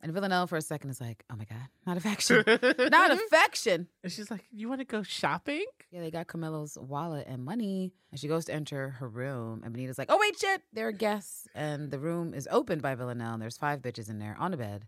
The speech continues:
Speaker 1: And Benita's like, "So these are my homies. And they all have their own Camilos."
Speaker 2: Which is
Speaker 1: Sounds like the patriarchy.
Speaker 2: Yeah.
Speaker 1: And she asks
Speaker 2: Yeah.
Speaker 1: Villanelle if she will help them too. And she's like, "Well, shit." "Okay, but then I have my own Camillo."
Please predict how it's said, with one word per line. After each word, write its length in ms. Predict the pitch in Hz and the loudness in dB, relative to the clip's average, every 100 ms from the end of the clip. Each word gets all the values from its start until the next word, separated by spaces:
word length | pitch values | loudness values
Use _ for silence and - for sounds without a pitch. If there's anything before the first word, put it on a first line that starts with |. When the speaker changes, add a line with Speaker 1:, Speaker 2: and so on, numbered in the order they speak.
| _ | _
Speaker 1:
And 240 | 131 131 127 | -6 -4 -2
Benita's 400 | 139 143 131 117 | -4 -4 -6 -4
like, 220 | 123 110 | -6 -6
"So 460 | - 165 160 156 | -4 -2 0 0
these 200 | 147 113 | -4 -6
are 40 | 120 | -6
my 120 | 135 | -6
homies. 500 | 131 101 98 101 - - | -6 -8 -10 -12 -16 -14
And 160 | 110 | -10
they 100 | 110 - | -10 -8
all 240 | 110 113 | -8 -8
have 180 | 113 107 | -8 -8
their 160 | 110 | -10
own 240 | 101 101 107 | -10 -12 -12
Camilos." 680 | - 196 320 381 - - - | -6 -2 0 -2 -8 -14 -12
Speaker 2:
Which 200 | 165 - | -12 -8
is 340 | 165 139 123 - - - - - - | -6 -6 -10 -14 -10 -8 -8 -12 -16
Speaker 1:
Sounds 240 | - 127 | -10 -6
like 100 | 156 | -6
the 60 | 160 | -4
patriarchy. 560 | 220 175 143 127 131 170 | -4 -2 -4 -6 -8 -10
Speaker 2:
Yeah. 300 | 156 143 101 - | -4 -2 -4 -4
Speaker 1:
And 120 | 156 | -4
she 120 | 165 | 0
asks 200 | 147 202 | 2 2
Speaker 2:
Yeah. 20 | 208 | 4
Speaker 1:
Villanelle 540 | 254 240 175 185 160 _ - | 4 4 2 0 -4 _ -8
if 120 | 185 | -8
she 280 | - 127 120 | -6 -8 -6
will 180 | 151 | -6
help 260 | 160 - 107 _ | -6 -8 -12 _
them 300 | 110 110 117 - _ - | -10 -8 -10 -16 _ -14
too. 380 | - 90 62 - | -12 -12 -14 -16
And 80 | - | -16
she's 260 | - 127 120 | -14 -12 -10
like, 180 | 117 117 | -10 -10
"Well, 260 | 113 107 120 | -10 -10 -12
shit." 800 | - - 117 69 50 - - - - | -14 -14 -14 -14 -18 -20 -20 -20 2
"Okay, 380 | - 349 285 285 | 4 6 6 4
but 120 | 233 226 | 2 6
then 180 | 220 | 8
I 100 | 214 | 8
have 340 | 202 196 180 165 | 6 6 4 4
my 180 | 156 139 | -2 0
own 320 | 180 233 160 110 | 0 0 -2 -4
Camillo." 500 | 143 110 92 87 | -6 -6 -6 -10